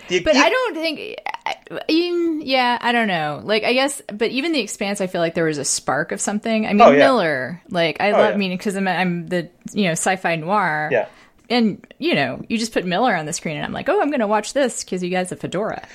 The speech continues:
Speaker 1: I, it's
Speaker 2: You
Speaker 1: tricky
Speaker 2: know?
Speaker 1: because the problem is, is that there really are shows where if you stick with it, it does pay off. Like Star Trek Next Generation, the first season is not great. There's no other way to put it. Um, and it got much better after
Speaker 2: Seasons
Speaker 1: that.
Speaker 2: are different, actually.
Speaker 1: Yeah.
Speaker 2: If you tell me to start with season two,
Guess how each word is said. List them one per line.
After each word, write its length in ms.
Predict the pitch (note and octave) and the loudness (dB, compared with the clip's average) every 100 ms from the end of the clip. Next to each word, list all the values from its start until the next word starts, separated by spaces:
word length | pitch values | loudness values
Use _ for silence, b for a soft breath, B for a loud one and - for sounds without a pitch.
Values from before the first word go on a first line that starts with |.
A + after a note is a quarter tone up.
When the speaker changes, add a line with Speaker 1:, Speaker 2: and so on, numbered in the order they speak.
| B B B | B B B
Speaker 1:
I, 120 | - C#5 | 0 2
it's 180 | - - | 2 2
Speaker 2:
You 40 | |
Speaker 1:
tricky 260 | G3 F#4 D4 | 4 4 2
Speaker 2:
know? 60 | G3+ | 2
Speaker 1:
because 220 | G3 F3+ | 4 2
the 60 | |
problem 320 | - C4 D4+ A#3+ | 4 6 6 4
is, 100 | F3+ | -2
is 80 | E3+ | -4
that 120 | F3 | 4
there 140 | G3+ | 6
really 260 | G3+ C4+ A3 | 6 4 8
are 380 | F3+ F3 D3+ - _ - | 10 10 8 -2 _ -8
shows 560 | - - G3 E3 C3 | 0 6 10 10 6
where 600 | C3 C3 C3 B2+ B2 A#2+ - | 2 4 8 8 8 4 -2
if 160 | C3 | -4
you 120 | D3 C3 | -4 -6
stick 340 | - F#3+ - | 0 0 2
with 180 | D3+ D3 | 0 0
it, 160 | B2+ - | -2 -4
it 180 | A#2+ - | -8 4
does 240 | C3+ C3 | 4 4
pay 140 | - A2+ | 0 -2
off. 100 | G#2 | 0
Like 200 | B2+ - | -4 0
Star 200 | - A#3+ | 4 6
Trek 200 | A3 F#3 | 4 0
Next 160 | E3 | -2
Generation, 540 | - C3+ B2+ B2+ G2+ - | -2 2 0 0 -6 -10
the 80 | C3+ | -8
first 240 | G#3+ G3+ | -6 -4
season 220 | F#3 C3+ | -4 -6
is 100 | A#2+ | -8
not 220 | A2 A#2 - | -6 -6 -6
great. 240 | G2 F2 | -10 -12
There's 160 | A#2 C3 | -12 -8
no 100 | A2+ | -6
other 120 | G2 | -6
way 100 | F#2+ | -10
to 40 | |
put 200 | - F#2+ | -12 -14
it. 120 | F2+ B B B B _ | -14 B B B B _
Um, 440 | C3 G#2+ G2+ G#2 - _ | 2 2 0 -6 -18 _
and 140 | - E3 | 4 6
it 60 | |
got 220 | F3+ A3 F3 | 6 6 4
much 220 | F#3 - | 0 4
better 160 | G3 - | 6 6
after 120 | F4 | 4
Speaker 2:
Seasons 380 | C5+ C5+ B4+ F4+ | 2 2 2 2
Speaker 1:
that. 60 | |
Speaker 2:
are 40 | D4 | 0
different, 520 | A3+ B3+ - D#3+ - | 0 -2 -2 -8 -6
actually. 480 | C#3 C#3 C#3+ A#2+ C#3 | -6 0 2 2 0
Speaker 1:
Yeah. 60 | - | -2
Speaker 2:
If 160 | A#3 | -2
you 100 | C#4 | 0
tell 240 | E4+ - F#4 | 0 0 0
me 160 | E4 | 0
to 80 | A#3+ | -2
start 460 | G#3+ - G3+ F#3 G3+ | -2 -2 0 0 0
with 100 | F3+ | -4
season 440 | - G3+ F3+ F3 | -6 -4 -2 -2
two, 440 | D3 F3+ E3 A#3+ | -4 -2 0 -2